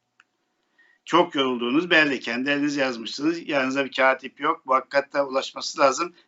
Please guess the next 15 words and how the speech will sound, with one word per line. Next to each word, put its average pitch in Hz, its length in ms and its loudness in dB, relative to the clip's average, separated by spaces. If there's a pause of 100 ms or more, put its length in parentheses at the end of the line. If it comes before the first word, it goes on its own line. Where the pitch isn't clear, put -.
Neşredilmesi 156 720 0
lazım. 165 400 2 (220)
Sıkıntılı 170 540 2
bir 175 60 2
halde 143 240 6
yazdığınızı 123 440 2
anlıyoruz. 170 600 2 (340)
Ve 147 140 0
bu 170 100 6
yorgunluğunuzu 165 840 4
hatırladıkça 147 1040 2 (360)
yüreklerimiz 143 800 -4
sızlıyor. 143 600 0 (340)
Cenab-ı 202 400 4
Hak 135 280 0